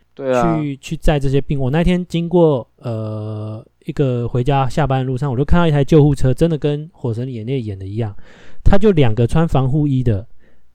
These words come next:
Speaker 2: 救护人员就站在路边。我想说为什么他们救护车停在那里，两个人站，原来他们面对的是一个街友。
Speaker 1: 啊。
Speaker 2: 他就在那边坐着，然后就是有点揪嘴吧之类的。
Speaker 1: 对。
Speaker 2: 我心里想说，在这么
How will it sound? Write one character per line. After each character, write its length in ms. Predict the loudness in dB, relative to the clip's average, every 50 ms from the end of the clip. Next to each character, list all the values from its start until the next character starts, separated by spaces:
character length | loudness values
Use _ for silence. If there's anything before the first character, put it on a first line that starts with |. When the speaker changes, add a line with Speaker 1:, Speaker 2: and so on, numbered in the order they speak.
| _ -20 -20 -6
Speaker 2:
救 140 | -2 0 2
护 140 | 4 4 2
人 120 | 2 0 0
员 160 | -2 -4 -4
就 100 | -4 -2
站 220 | 2 4 4 4 4
在 100 | 2 2
路 180 | 2 0 2
边。 260 | 4 4 4 4 4 0
我 80 | -2
想 160 | 0 0 0 2
说 120 | 2 2
为 80 | 2 2
什 160 | 2 2 0
么 140 | 0 0 -2
他 80 | -2
们 100 | -2 -2
救 140 | 0 0 0
护 80 | 2 2
车 100 | 2 4
停 160 | 4 2 2
在 60 | 0
那 160 | -2 -2 -2
里， 60 | -4
两 140 | -6 -8 -8
个 80 | -8 -8
人 100 | -6 -6
站， 260 | -4 -6 -6 -6 -6
原 160 | -4 -4 -2
来 60 | -2
他 100 | -2 -2
们 140 | -2 -4 -6 -8 _ _
面 240 | -4 -2 0 0 2
对 140 | 4 4 6
的 60 | 4
是 140 | 4 2 0
一 40 | 0
个 100 | 0 0
街 300 | 0 0 2 4 4 4
友。 220 | 2 0 -2 -4 -8 -14 _ _ _ -20 -20 -20 -20 -14
Speaker 1:
啊。 380 | -10 -6 -4 -2 2 4 6 6
Speaker 2:
他 80 | 6
就 100 | 6 4
在 160 | 4 4 4 2
那 120 | 2 2
边 340 | 2 2 2 2 2 -2 -8 _ _ -20 -20 _ _ _
坐 180 | 0 0 2 2
着， 140 | 2 0 -2
然 120 | -2 -2
后 320 | -2 -2 -2 -2 -4 -6 -10 _
就 200 | -8 -6 -6 -6
是 480 | -6 -8 -6 -4 -4 -2 -2 -4 -4 -4
有 160 | -2 0 2
点 220 | 2 2 0 -2 -4
揪 180 | -6 -6 -4 -4
嘴 240 | -4 -4 -6 -6 -6
吧 200 | -6 -8 -10 -10
之 140 | -10 -8
类 220 | -6 -6 -6 -8 -8
的。 160 | -12 -14 -16 -18 -20 -16 -10
Speaker 1:
对。 160 | -8 -8 -8 -10 -12 -20 _ _ _ _ -4
Speaker 2:
我 100 | -2 -2
心 180 | 0 2 2 2
里 60 | 4
想 140 | 2 2 2
说， 120 | 2 2
在 180 | 2 2 2 0 0
这 180 | 0 0 0
么 140 | 0 0